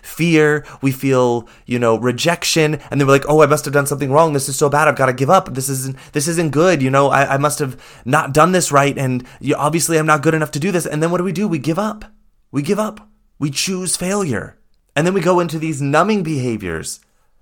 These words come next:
of eating, drinking, televisioning, social mediaing, whatever, to numb ourselves out from the fact that we are giving up on our dream, our goal, and telling ourselves, "No, it's not worth it to show up.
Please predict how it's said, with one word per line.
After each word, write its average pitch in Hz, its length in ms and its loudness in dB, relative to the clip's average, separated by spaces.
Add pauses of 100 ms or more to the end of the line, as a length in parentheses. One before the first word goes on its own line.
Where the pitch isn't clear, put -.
of 120 180 -6
eating, 180 400 0
drinking, 135 840 -8 (140)
televisioning, 143 760 0
social 175 380 -4
mediaing, 165 380 -2
whatever, 165 440 -2 (260)
to 160 120 -2
numb 165 320 2
ourselves 160 320 -2
out 165 180 -2
from 156 120 -8
the 135 80 -4
fact 139 220 -4
that - 80 -2
we 156 160 -4
are 135 100 0
giving 151 480 -2
up 151 240 -2
on 135 120 -4
our 120 120 -2
dream, 127 280 -2
our 120 80 2
goal, 127 240 2
and 113 80 -2
telling 147 300 -4
ourselves, 120 300 -2
"No, 131 240 4
it's 120 120 -4
not 135 220 -6
worth 123 240 -2
it - 80 -10
to 113 80 -10
show 110 240 -4
up. 101 240 -2